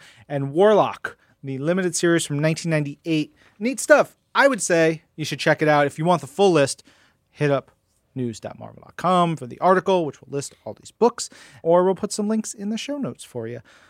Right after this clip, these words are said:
lot of good stuff this week. And, uh, hey, oh,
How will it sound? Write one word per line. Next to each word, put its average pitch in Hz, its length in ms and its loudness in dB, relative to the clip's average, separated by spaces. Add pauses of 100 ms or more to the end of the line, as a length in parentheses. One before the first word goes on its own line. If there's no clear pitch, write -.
(160)
lot 208 140 8
of 254 80 4
good 262 140 0
stuff 302 300 6
this 240 200 -8
week. 220 380 -2 (380)
And, 156 300 -2
uh, 165 340 4
hey, 226 240 4
oh, 220 260 4